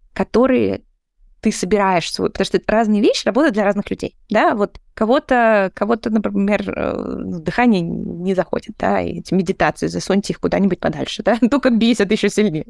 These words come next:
вот, а какие-то вещи могут заходить больше, поэтому нужно пробовать разные штуки и смотреть, как это влияет на твое состояние,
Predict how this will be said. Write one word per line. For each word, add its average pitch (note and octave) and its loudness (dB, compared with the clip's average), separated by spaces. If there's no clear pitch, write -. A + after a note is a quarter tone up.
вот, G#3 -2
а F3 -8
какие-то D4+ 2
вещи A#3 0
могут G#3 2
заходить F#3+ -2
больше, - -6
поэтому A#3 4
нужно A#3+ 4
пробовать G#3+ -2
разные G3+ 0
штуки - -2
и - -4
смотреть, G#3+ 0
как - -6
это - -8
влияет E3+ -2
на E3+ -2
твое - -4
состояние, A3+ 2